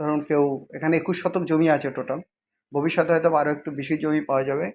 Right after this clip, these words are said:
কেউ যদি চান যে না দু লাখ, আহ, সোয়া দু লাখ টাকার মধ্যে বা ইয়েতে মোটামুটি কাঠা হিসাবে এখানে কিন্তু মোটামুটি জমি কিন্তু চলে আসবে, প্রায় সোয়া দু লাখ ওইরকম আসবে, দু লাখ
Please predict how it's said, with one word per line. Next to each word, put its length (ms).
কেউ 140
যদি 320
চান 320
যে 140
না 180
দু 80
লাখ, 180
আহ, 220
সোয়া 220
দু 120
লাখ 220
টাকার 280
মধ্যে 400
বা 220
ইয়েতে 360
মোটামুটি 480
কাঠা 260
হিসাবে 380
এখানে 240
কিন্তু 300
মোটামুটি 440
জমি 300
কিন্তু 240
চলে 240
আসবে, 240
প্রায় 180
সোয়া 200
দু 120
লাখ 200
ওইরকম 340
আসবে, 280
দু 120
লাখ 160